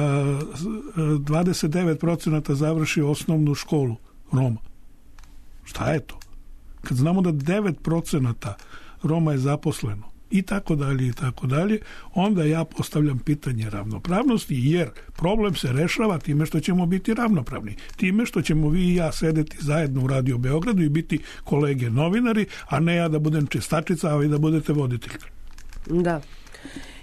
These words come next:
Speaker 2: E sada, e, da li možemo, e, na ovom mestu da otvorimo pitanje, i koliko vi smatrate da je to pitanje, e, na mestu, e, da govorimo o odgovornosti Roma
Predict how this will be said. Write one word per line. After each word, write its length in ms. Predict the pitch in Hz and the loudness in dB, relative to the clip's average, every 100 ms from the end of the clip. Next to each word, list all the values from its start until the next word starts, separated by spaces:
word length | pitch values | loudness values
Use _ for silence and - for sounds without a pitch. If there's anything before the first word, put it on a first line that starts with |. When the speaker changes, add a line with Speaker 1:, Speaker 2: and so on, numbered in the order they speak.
| - | -6
Speaker 2:
E 80 | 180 | -2
sada, 300 | 311 302 214 165 | 0 0 0 0
e, 300 | 180 170 151 139 147 160 147 | 2 2 -2 -8 -10 -10 -6
da 80 | 160 359 | -2 0
li 220 | 392 339 | 2 4
možemo, 540 | 269 254 220 190 165 - | 4 2 2 2 0 -2
e, 320 | 190 170 160 151 - - - 180 | -2 2 0 -2 -6 -10 -6 0
na 140 | 175 | 2
ovom 140 | 190 233 | 2 4
mestu 380 | 185 165 - 165 | 2 0 -2 0
da 160 | 170 | 0
otvorimo 560 | 165 165 - 208 190 156 | 2 0 0 0 2 0
pitanje, 640 | - 170 156 170 147 135 - - - - - - - | 0 -2 0 0 2 0 -2 -14 -20 -20 -20 -12 -8
i 60 | |
koliko 280 | 170 185 185 | -2 -2 0
vi 60 | 190 | 0
smatrate 340 | - 180 - | 0 -2 0
da 40 | 160 | -2
je 80 | |
to 100 | 147 | 0
pitanje, 420 | 151 156 175 165 156 | -2 -2 2 2 2
e, 100 | - 151 147 143 117 | 0 2 2 2 2
na 160 | 151 | 0
mestu, 540 | 147 165 233 - 214 - - - - | 2 0 -2 0 -2 -2 -8 -18 -6
e, 40 | 170 160 160 147 147 - - - - - - - - - - - | 0 2 2 2 -2 -10 -20 -20 -20 -20 -16 -16 -14 -14 -12 -8
da 120 | 165 165 | -4 0
govorimo 520 | 180 220 277 240 196 - | 2 4 4 4 2 0
o 380 | 170 165 160 - - - | 2 2 2 0 -6 -4
odgovornosti 1000 | 160 160 165 196 302 311 - 202 208 - | -2 0 2 4 4 2 0 0 0 0
Roma 520 | 170 180 214 269 233 | 0 2 4 4 2